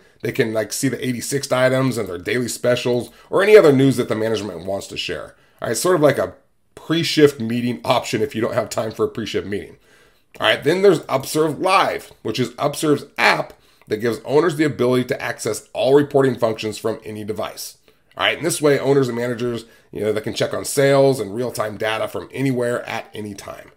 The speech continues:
And this is a really convenient feature that allows owners and managers to monitor and, if necessary,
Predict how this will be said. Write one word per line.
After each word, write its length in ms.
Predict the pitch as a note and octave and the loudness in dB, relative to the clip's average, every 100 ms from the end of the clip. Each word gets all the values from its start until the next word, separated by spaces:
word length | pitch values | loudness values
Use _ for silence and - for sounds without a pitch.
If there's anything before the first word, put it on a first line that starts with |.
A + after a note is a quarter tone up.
| _ _ _ | _ _ _
And 120 | - A#2 | -4 -2
this 120 | C#3 | 2
is 80 | C#3 | 4
a 80 | |
really 300 | A#2 B2 C3 | 4 4 2
convenient 480 | C3 A2+ A2+ A2+ G#2+ | 2 -2 -2 -4 -4
feature 320 | B2 B2 A#2 | -4 -2 -2
that 120 | G#2 G2+ | -2 -2
allows 300 | G#2+ A2 G2+ | -2 -2 -2
owners 260 | A#2 A#2 | -4 -4
and 80 | G#2 | -2
managers 460 | A2 A#2+ G#2 G2+ - | -2 -2 -2 -6 -6
to 80 | |
monitor 560 | F#2+ G2+ A#2 A#2+ B2+ G#2+ | -6 -2 0 0 -2 -2
and, 280 | E2 A#2 G#2 | -4 -8 -8
if 200 | A2+ G#2+ | -12 -12
necessary, 880 | G#2+ D#3 C3 G#2+ A2+ G#2+ G#2 G#2 | -4 -4 -2 -4 -2 -2 -2 -4